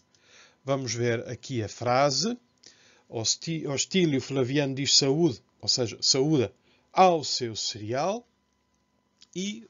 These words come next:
olhamos agora para a segunda frase, que é aquela que tem mais interesse na medida em que é, foi o pretexto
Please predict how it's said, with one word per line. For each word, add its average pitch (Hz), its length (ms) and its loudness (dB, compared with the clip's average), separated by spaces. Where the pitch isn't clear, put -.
olhamos 156 540 0
agora 123 400 -2
para 117 220 -8
a 107 40 -8
segunda 120 400 -10
frase, 127 420 -2
que 156 100 -2
é 139 60 2
aquela 135 380 0
que 131 100 -10
tem 131 140 -2
mais 127 300 -2
interesse 135 500 -4
na 202 100 -2
medida 147 400 -4
em 143 120 -10
que 160 360 -4
é, 165 220 0
foi - 280 -6
o 123 80 -4
pretexto - 640 -8